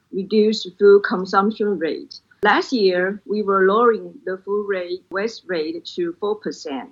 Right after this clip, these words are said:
That's quite an achievement. And how do we make it? We, well, I would like to say three actions. First of all, we do the balance the food mileage,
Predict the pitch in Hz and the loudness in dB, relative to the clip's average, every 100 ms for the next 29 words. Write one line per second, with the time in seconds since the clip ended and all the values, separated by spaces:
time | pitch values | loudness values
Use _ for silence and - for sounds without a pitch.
0 | _ - 226 233 - - 180 220 160 - | _ -2 -2 -2 -6 0 0 0 -4 -6
1 | - 175 160 156 143 - _ _ _ 214 | -6 -4 -4 -6 -8 -16 _ _ _ -4
2 | 220 226 - 240 330 359 247 190 202 202 | -2 -4 -4 0 2 2 2 4 4 4
3 | 196 233 233 160 - - 202 202 202 190 | 2 0 0 -2 -2 -4 0 2 0 -6
4 | 202 - 202 202 196 202 226 214 190 190 | -8 -2 0 0 0 0 2 0 0 -2
5 | 190 185 - 190 185 180 180 _ - 208 | -8 -16 -12 -8 -4 -2 -2 _ -4 -4
6 | 208 185 233 - - 127 - - 294 381 | 0 2 0 -2 -8 -8 -8 -4 -2 0
7 | 294 233 208 208 208 220 _ _ 185 185 | -2 0 0 0 -4 -6 _ _ -4 -4
8 | - 240 247 - 180 202 254 269 196 - | 0 0 2 -4 -4 0 0 -2 -6 -10
9 | 180 175 190 190 180 196 240 170 - | -10 -6 0 0 2 -2 0 -2 -6